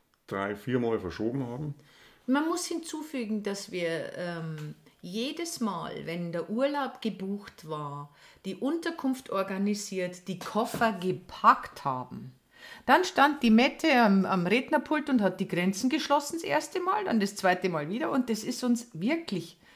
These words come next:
Speaker 2: wirklich dreimal so gegangen, dass unsere Urlaube zweimal wegen aktueller Schließungen und einmal dann wegen einer bestehenden Schließung ausfallen mussten. Und wir haben unsere Familie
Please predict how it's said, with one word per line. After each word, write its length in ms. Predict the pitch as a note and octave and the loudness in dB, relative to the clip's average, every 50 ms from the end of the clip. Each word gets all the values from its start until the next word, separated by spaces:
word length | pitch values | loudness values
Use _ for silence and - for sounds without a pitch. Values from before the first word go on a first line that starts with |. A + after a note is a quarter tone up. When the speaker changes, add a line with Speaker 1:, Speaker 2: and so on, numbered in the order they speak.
| - _ | -20 _
Speaker 2:
wirklich 640 | - D#3 F3 A#3 C4+ C#4 - D#4+ D#4 D4 - - - | -6 -2 2 2 2 2 0 -4 -6 -8 -8 -8 0
dreimal 460 | D#3+ D#3+ D#3 E3 G3 A3 A#3+ B3 B3+ | 2 4 4 6 4 4 2 2 0
so 160 | B3 B3 A3 | -2 -4 -4
gegangen, 440 | G#3+ G#3+ G3+ - E3 D#3+ F3 F#3 F#3+ | -4 -4 -2 -2 -2 -2 -2 -2 -2
dass 200 | G3 G3 F#3+ - | -2 -4 -4 -4
unsere 340 | - F#3 D#3+ E3 D3+ D3+ - - | -6 -4 -4 -4 -6 -6 -6 -6
Urlaube 560 | F3+ F#3 G#3+ G#3+ A3 A3+ A#3+ B3 D4 D#4+ E4 E4 - - - - _ _ - | -4 -2 -2 0 0 0 0 0 -2 -4 -4 -6 -12 -20 -20 -20 _ _ -10
zweimal 520 | - - F3+ D#3+ D#3+ D#3+ D#3 D3+ D3+ D3 | 0 6 6 6 6 6 2 0 0 0
wegen 320 | D#3 D3+ C#3+ C#3+ C3+ C3 C3+ | -2 -2 -4 -4 -6 -6 -4
aktueller 500 | D#3 D3+ D3+ - - D3+ D3 F#3 A#3 B3+ | -4 -4 -4 -6 -6 -4 -2 0 0 0
Schließungen 520 | B3 - B3+ B3+ B3 B3 - A#3+ A#3+ A#3 A3 | -2 -2 -2 -2 -2 -2 0 0 2 2 2
und 100 | G3 - | 0 0
einmal 340 | - D#3 E3 F3 F3 F3 | -2 -2 0 -2 -2 -2
dann 340 | E3 E3 E3 E3 E3+ E3+ D#3 | -2 -2 -2 -2 -2 -4 -4
wegen 260 | D3+ D#3+ D3+ E3 E3 | -4 -4 -4 -2 -4
einer 220 | D#3+ - D3+ D3+ D3+ | -4 -4 -4 -6 -6
bestehenden 540 | D3+ D#3 D3 - - G3+ G3+ F#3+ - D#3+ D3+ | -6 -6 -8 -4 -2 0 0 0 -2 -4 -8
Schließung 420 | - E3 E3+ E3 E3+ F3+ E3 - | -4 -4 -4 -2 -4 -6 -8 -6
ausfallen 580 | - C#3+ D3+ D3 - - D3+ D3 D#3 D3+ D#3+ D#3+ | -6 -6 -6 -8 -8 -10 -8 -6 -6 -4 -4 -4
mussten. 440 | E3+ F#3 G3 - - - - C4 C#4+ - - - - - - - - - - - | -4 -4 -4 -6 -8 -6 -6 -6 -6 -6 -10 -12 -12 -12 -12 -14 -14 -14 -8 -2
Und 180 | - A3+ G3+ | 0 0 0
wir 140 | A3 G#3 F#3+ | 0 0 -2
haben 120 | G3 F#3+ | -2 -2
unsere 500 | E3+ E3 E3+ E3 D#3+ E3+ D#3+ D3+ D3+ D#3 - - _ _ _ _ _ _ _ _ _ _ - | -2 -4 -6 -6 -6 -6 -6 -6 -8 -10 -12 -16 _ _ _ _ _ _ _ _ _ _ -14
Familie 680 | - - E3 E3 D#3+ E3 F3 F#3 G#3 A#3+ A#3+ B3 B3+ | -6 -4 -2 0 0 0 0 0 0 0 0 0 -2